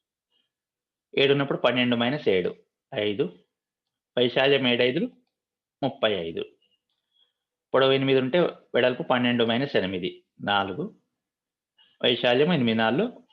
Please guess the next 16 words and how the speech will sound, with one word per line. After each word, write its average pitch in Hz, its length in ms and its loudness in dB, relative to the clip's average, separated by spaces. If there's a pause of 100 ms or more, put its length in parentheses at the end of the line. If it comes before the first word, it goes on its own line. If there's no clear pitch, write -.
(120)
ముప్పై 104 260 0
రెండు. 90 460 -4 (960)
అదేవిధంగా 120 760 2
మూడు, 113 560 -2 (1500)
ఇరవై 110 280 2
ఏడు. 87 400 -2 (1040)
ఓకే, 90 320 -4 (720)
ఇప్పుడు 196 280 2
ఒకసారి 107 760 0 (220)
మనం 127 120 0 (100)
ఏం 143 260 4
ప-, 117 180 0
ఏ 135 200 4
విధంగా 117 400 2
మారుతున్నాయో 95 640 -2
మనం 208 380 -2